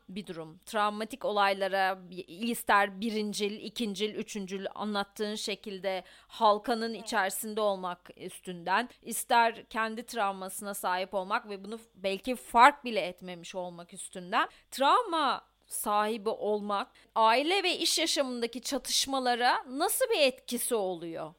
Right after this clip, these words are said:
Speaker 2: Şunu ayırmak önemli, bununla ilgili konuşmaya başlamadan öncesinde. Yani travmatik bir yaşantıdan geçmiş olmak veyahut da travmatik bir geçmişe sahip olmak, dediğim gibi bir hepimiz için travmatik olacak anlamına
Speaker 1: Gelmiyor.
Speaker 2: gelmiyor. Bunu da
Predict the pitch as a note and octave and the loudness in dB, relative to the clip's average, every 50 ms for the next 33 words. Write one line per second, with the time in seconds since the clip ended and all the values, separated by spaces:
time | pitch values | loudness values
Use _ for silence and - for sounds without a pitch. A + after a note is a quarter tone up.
0 | - - - - - C#4+ D4 E4 D#4 D4+ C#4 C4 B3+ C#4+ D4 D4 - B3 A#3 A3+ | -18 -16 -14 -10 -8 0 4 6 6 6 4 2 -2 0 0 0 -2 -4 -6 -4
1 | A#3+ A#3 A#3 A#3 A3 G#3 G#3+ A#3+ C#4 _ - G3 F#3+ G#3+ G#3+ A3 G#3+ G#3+ G#3+ G#3+ | -6 -6 -6 -6 -6 -6 -6 -6 -8 _ -16 -12 -10 -8 -8 -8 -6 -6 -8 -8
2 | G3 G3+ G3 - - G#3+ G#3+ G#3+ - G#3+ G#3+ G#3 G#3 G3+ G3+ G3+ - A#3 A3 A3 | -8 -10 -12 -10 -10 -10 -10 -10 -6 -4 -2 0 2 2 2 2 -2 -4 -4 -4
3 | G3+ F#3+ F#3 F#3+ F#3+ F#3+ F3+ F#3+ F3+ - - G3+ G#3+ C4 D#4+ D4 A#3 A3 G#3 - | -4 -4 -4 -4 -4 -4 -4 -6 -10 -10 -10 -10 -8 -2 2 4 4 4 2 0
4 | - A#3 A3+ A3+ A#3 A#3 - - B3 - _ A3 B3 A#3 A#3 A3+ A3+ A3+ - - | 0 0 0 0 0 -4 -8 -10 -16 -14 _ -6 -4 -2 0 0 0 0 0 2
5 | A#3 A3+ A3+ A3 A3 _ - A#3+ A#3 A3+ A3+ - - _ _ _ - G#3 G#3+ A#3+ | 2 2 0 -2 -6 _ -4 -2 -2 -2 -4 -6 -12 _ _ _ 2 4 4 4
6 | A#3+ A#3+ G3+ G#3+ A3 - - - G#3 G3 - - - G#3 G3+ G3 F#3 F#3 F#3 G3 | 2 -2 -6 -8 -8 -8 -10 -12 -12 -10 -10 -8 -6 -4 -4 -4 -4 -2 -4 -4
7 | - - G3+ G#3 F#3+ F#3 - - F#3+ - A3+ G#3+ G#3 G#3 G#3+ - B3 - _ - | -4 -2 -2 0 0 0 -2 -6 -10 -6 -4 -4 -4 -4 -8 -12 -16 -16 _ -12
8 | A3+ G#3 F3+ G#3+ A3 A3 - - G#3+ G#3 A3+ A3 G#3+ - G#3+ G3+ G3 G3+ G3 _ | -12 -6 -4 -6 -6 -6 -8 -10 -10 -10 -10 -10 -4 0 2 2 2 2 -2 _
9 | G3+ G3 F#3+ F#3+ G3+ G#3+ B3 C#4 _ _ _ - B3 B3 B3 B3 A3+ G#3 G#3 G3 | -6 -6 -4 -2 0 0 -2 -2 _ _ _ -12 -12 -10 -10 -12 -14 -16 -20 -20
10 | F#3+ - A#3 A#3+ A3+ - A#3 A3 A#3+ - - A#3+ A#3 A#3 A3+ - - - G3+ - | -16 -14 -12 -12 -12 -12 -12 -14 -16 -16 -16 -18 -16 -16 -18 -18 -20 -14 -8 -6
11 | A#3 A3+ G#3 - A3 G#3+ G#3 G#3+ G#3 - - A3 G#3 G3+ F#3 F#3+ G3+ G#3 - - | -6 -6 2 6 6 6 6 6 2 0 0 0 0 0 0 2 2 2 4 8
12 | F#3+ G3 G3 F#3+ G3+ G3+ G3+ G3 A3+ C#4+ D4 C#4+ - - - _ _ - A3+ A3 | 8 8 8 6 0 -8 -6 -4 -2 -2 -2 -4 -8 -16 -20 _ _ -4 2 4
13 | A#3+ A#3+ A#3+ A#3 F3+ E3+ D#3 E3 E3 E3+ - - - G3 A#3+ B3 B3+ C#4 C4 B3+ | 4 6 4 4 0 -4 -12 -12 -12 -14 -16 -18 -18 -16 -14 -12 -8 -4 -2 0
14 | B3 B3 B3 B3 | 0 0 -2 -4